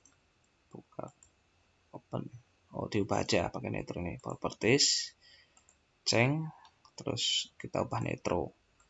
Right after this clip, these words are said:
Oke, boleh. Netro juga boleh. Semua P D F ya, semua P D F juga bisa lah. Ini kita cancel.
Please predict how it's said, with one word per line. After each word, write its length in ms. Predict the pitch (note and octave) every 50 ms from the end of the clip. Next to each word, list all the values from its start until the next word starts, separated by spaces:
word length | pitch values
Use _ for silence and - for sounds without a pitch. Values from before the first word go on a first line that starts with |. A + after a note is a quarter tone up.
| - - _ _ _ _ _ _ _ _ _ _ _ -
Oke, 480 | - - _ - - A#1 A#1 G1+ - - - - - - - - _ _ _ -
boleh. 480 | - - C#2+ F#2 G2 G2 F2+ - -
Netro 400 | C#2 E2 D#2+ - - G#2+ G#2 -
juga 240 | - D2 - F2 F2
boleh. 400 | - E2+ D#2 D#2+ E2 C#2+ - - - - - _ _ _ _ _ - - - - - _ _ _ _ - - - - -
Semua 400 | - - - G2 G2 G#2+ G#2+ G#2+
P 160 | G#2 - G#2+ -
D 80 | -
F 240 | - B2 A#2+ - A2+
ya, 160 | G2+ G#2 A#2
semua 320 | A#2 - A2 G2 F#2 - -
P 80 | -
D 160 | - - -
F 80 | A2 A#2
juga 240 | - - - F#2+ -
bisa 240 | - - - - -
lah. 240 | - - - - - _ _ _ _ _ _ E3
Ini 80 | - -
kita 320 | - - - - - - - -
cancel. 640 | - D2 C#2+ C2 - - G2 G#2+ C3 D#3 F3 -